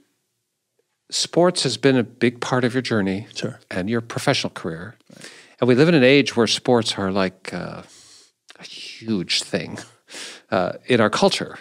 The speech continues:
Speaker 2: Right.
Speaker 1: Uh, again, a dad of four sons, uh, I'm, the Little League routine, the basketball routine, the intramural basketball, uh, the the demands of getting my kids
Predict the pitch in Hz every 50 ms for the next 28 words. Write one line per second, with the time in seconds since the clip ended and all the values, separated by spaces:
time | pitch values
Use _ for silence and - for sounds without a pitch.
0 | - - 92 92 90 - _ _ 131 110 95 90 87 - _ - - - - 76
1 | - - _ _ - - 113 95 117 101 101 104 - - 117 101 101 95 85 -
2 | - - - - 113 92 87 139 208 220 - - - - - - - - _ -
3 | - - - 104 92 87 87 87 90 - _ _ - - 113 110 - - - _
4 | _ - - - - _ _ _ _ _ _ _ _ _ _ _ 120 110 107 110
5 | 123 123 135 131 120 117 117 117 123 - - - _ _ _ _ _ _ _ _
6 | _ _ _ _ 120 117 110 110 - 131 117 104 104 110 131 156 - - - _
7 | _ - _ _ _ - - 101 107 104 95 92 90 90 87 90 82 - 120 135
8 | 131 - - 127 107 127 113 110 104 107 107 107 - - 123 117 120 120 113 -
9 | 117 117 123 113 110 113 117 120 127 123 110 113 104 95 - - 95 101 98 107
10 | 117 131 147 151 135 - - 98 90 87 87 87 87 - _ - - - - -
11 | - _ _ _ _ _ _ _ - 123 104 107 98 95 - - - _ _ _
12 | _ _ _ _ _ _ _ _ _ _ _ _ _ _ _ 113 123 120 95 123
13 | 113 101 110 110 110 117 123 135 139 131 - 95 - - - 127 135 131 120 113
14 | 107 98 - - - 127 123 120 123 - - -